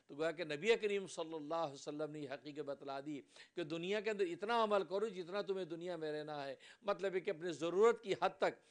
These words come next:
इस दुनिया के अंदर कस्बे मुआश करो, ज़रूरत की हद तक खा, खाना भी खा लो, ज़रूरत की हद तक पानी भी पी लो, ज़रूरत की हद तक नींद भी ले लो, ज़रूरत की हद तक लिबास भी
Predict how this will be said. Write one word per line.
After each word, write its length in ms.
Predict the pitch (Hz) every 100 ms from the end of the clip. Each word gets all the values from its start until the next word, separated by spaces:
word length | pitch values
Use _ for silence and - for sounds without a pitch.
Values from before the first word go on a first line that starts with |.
| - -
इस 160 | 196 175
दुनिया 320 | 160 175 185 165
के 120 | 180
अंदर 160 | 165 160
कस्बे 360 | 165 156 175
मुआश 300 | 156 151 151
करो, 360 | - 156 147 127 - - 147
ज़रूरत 440 | 180 185 214 190
की 80 | 196
हद 140 | 175 175
तक 140 | 185 -
खा, 240 | 156 175
खाना 320 | 160 156 175 180
भी 120 | 160
खा 200 | 123 156
लो, 260 | 151 139 - - _
ज़रूरत 400 | 151 185 190 202
की 120 | 196 185
हद 200 | 160 -
तक 160 | 175 131
पानी 280 | 151 190
भी 120 | 180 165
पी 180 | 156 160
लो, 240 | 156 131 - - 160
ज़रूरत 440 | 151 180 202 190 190
की 80 | 175
हद 180 | 165 -
तक 160 | 180 156
नींद 280 | 151 180 202
भी 160 | 180 160
ले 160 | 165
लो, 260 | 165 160 123 - _ 147
ज़रूरत 300 | 180 202 -
की 100 | 196
हद 180 | 170 -
तक 120 | 185
लिबास 440 | 160 143 165 214
भी 80 | -